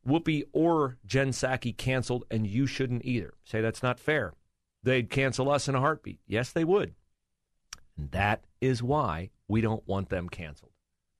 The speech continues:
I want their platforms enlarged. I want them to speak more. I want them to have as much leeway to say what is in their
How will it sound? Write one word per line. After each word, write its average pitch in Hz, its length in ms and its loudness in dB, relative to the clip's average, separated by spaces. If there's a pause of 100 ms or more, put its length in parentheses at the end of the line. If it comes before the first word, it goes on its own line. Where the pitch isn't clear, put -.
(760)
I 151 100 0
want 196 260 0
their 190 140 2
platforms 143 800 -4 (140)
enlarged. 98 840 -4 (360)
I 110 120 -2
want 131 260 0
them 139 180 0
to 127 120 -4
speak - 440 -4
more. 85 520 -6 (400)
I 110 80 -2
want 135 220 0
them 147 180 0
to 135 100 2
have 123 540 0 (680)
as 101 140 -2
much 143 380 2
leeway 143 760 2 (380)
to 117 100 0
say 127 680 2 (140)
what 107 160 0
is 107 160 0
in 120 260 0
their 95 200 -4